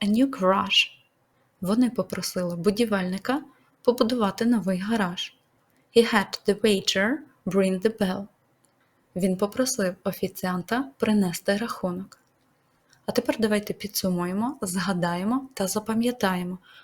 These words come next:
у яких випадках використовується bare infinitive, тобто інфінітив без частки to. Інфінітив без частки «to» використовується після допоміжних дієслів do, does, did.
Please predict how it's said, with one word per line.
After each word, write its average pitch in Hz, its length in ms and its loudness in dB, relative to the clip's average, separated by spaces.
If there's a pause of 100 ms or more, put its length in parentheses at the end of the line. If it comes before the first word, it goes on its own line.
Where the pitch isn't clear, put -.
(120)
у 220 60 4
яких 220 420 2
випадках 269 480 0
використовується 196 880 -2 (160)
bare 208 300 4
infinitive, 220 600 0 (220)
тобто 269 260 2
інфінітив 185 720 0 (140)
без 196 280 0
частки - 420 -4
to. 196 320 -6 (640)
Інфінітив 226 760 2 (160)
без 185 120 0
частки - 400 -4
«to» 190 340 -2 (220)
використовується 202 760 0
після 190 420 2
допоміжних 185 640 -2
дієслів 180 580 -2 (320)
do, 196 360 4 (340)
does, 185 440 -2 (240)
did. 185 380 -2